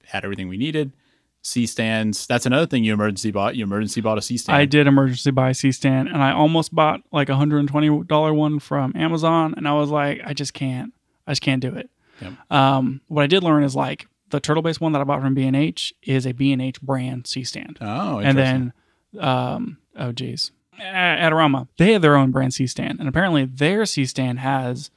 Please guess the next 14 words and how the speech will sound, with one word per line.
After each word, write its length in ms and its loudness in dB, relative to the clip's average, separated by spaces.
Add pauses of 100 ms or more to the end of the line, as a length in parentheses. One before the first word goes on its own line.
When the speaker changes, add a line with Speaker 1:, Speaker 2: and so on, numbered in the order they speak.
(300)
Speaker 2:
different 360 -2
connections 760 -6
on, 220 -2
like, 160 -6
the 80 -6
main 540 -2
rod 320 -2
piece, 460 -8 (100)
Speaker 1:
Huh. 320 -2
Speaker 2:
and 120 2
it 40 0
has, 180 0
like, 120 -2
threaded, 760 -4